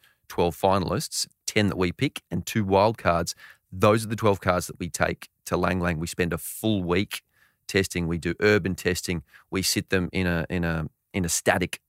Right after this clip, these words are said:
array and we, we pour through them. We go over every feature. Everyone, uh, gets to ask questions and, and it's a, it's a fantastic way to get into these cars. And we, we really do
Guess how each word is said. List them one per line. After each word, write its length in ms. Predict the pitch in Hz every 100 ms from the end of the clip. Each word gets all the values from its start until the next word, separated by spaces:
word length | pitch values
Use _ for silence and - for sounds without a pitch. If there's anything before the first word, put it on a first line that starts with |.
| _ _ _ -
array 440 | 95 90 90 87 -
and 160 | 90
we, 220 | 85 85 -
we 180 | 76 90
pour 360 | - - 107
through 220 | 95 98 95
them. 160 | 87 80
We 80 |
go 200 | 95 92
over 120 | 92 -
every 320 | 123 104 101 95
feature. 500 | - 95 - 82 80 _ _ _ _ 101
Everyone, 600 | 92 95 92 92 90 92
uh, 360 | 87 87 87 - -
gets 240 | 95 - -
to 160 | 98 -
ask 240 | 92 -
questions 600 | - 120 - 123 117 110
and, 140 | 98 95 - - -
and 100 | 117
it's 160 | 113 -
a, 100 | 95
it's 160 | 117 -
a 40 |
fantastic 580 | 107 110 107 117 - 87
way 180 | 87 95
to 80 | 87
get 320 | 82 101 90 -
into 340 | 110 110 -
these 220 | 90 82
cars. 400 | - 90 85 78
And 160 | 82 90
we, 140 | 101 -
we 160 | 107
really 520 | 98 120 156 131 98
do 380 | 80 98 92 82